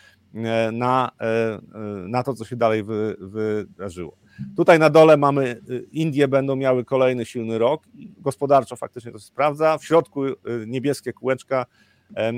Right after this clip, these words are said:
e, inflacja osłabnie. No i inflacja osłabła, tylko co z tego, jeżeli, e, w-, inwestorzy i w Stanach Zjednoczonych, w Europie zakładali, że po,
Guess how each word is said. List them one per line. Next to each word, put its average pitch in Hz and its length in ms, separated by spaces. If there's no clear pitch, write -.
e, - 40
inflacja 160 380
osłabnie. 95 440
No 127 140
i 196 60
inflacja 175 400
osłabła, 139 680
tylko 151 260
co 175 120
z - 100
tego, 139 400
jeżeli, 147 540
e, - 40
w-, 127 220
inwestorzy 135 720
i 127 60
w - 40
Stanach 151 300
Zjednoczonych, 113 560
w 107 40
Europie 127 480
zakładali, 135 520
że 123 120
po, 131 340